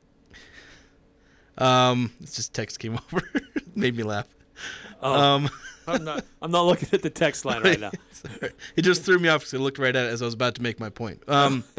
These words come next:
Speaker 1: <laughs> so just eyeballing the, the non-conference schedule, I unfortunately saw it a little bit late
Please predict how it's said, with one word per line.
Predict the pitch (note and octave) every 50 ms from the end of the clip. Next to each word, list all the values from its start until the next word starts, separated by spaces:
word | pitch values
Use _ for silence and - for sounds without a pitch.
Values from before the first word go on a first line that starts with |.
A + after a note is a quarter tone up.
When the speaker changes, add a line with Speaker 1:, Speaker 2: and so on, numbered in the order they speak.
| F#3 - - - D#3+ - - F3+ -
Speaker 1:
<laughs> | - - - - G#3 - _ - - _ _ _
so | - - - - F#3+ F3+
just | F3 F3+ C4 C4+ - - - - _ _ _ _ _ _ _ _ _
eyeballing | C#3+ E3+ G#3+ A#3+ A3+ - G3 G3 F3+ E3 D#3+ D#3
the, | D3 C#3 C3+ B2+ A#2 -
the | B2+ C#3
non-conference | C#3 C3+ C3+ C3+ B2+ - C3+ B2 A#2 G#2+ A#2 G#2+
schedule, | - - B2 A#2 G#2+ A#2 A#2 A2
I | B2 D3+ E3
unfortunately | E3+ D#3+ C#3+ D#3+ E3+ D#3 C#3 D3+ C#3+ C3+
saw | B2+ - D3 C#3 C3+
it | C3
a |
little | C3 C3+ C3
bit | A#2+ B2+ A2+ A#2
late | A#2+ B2+ B2 A#2+ A#2+ - -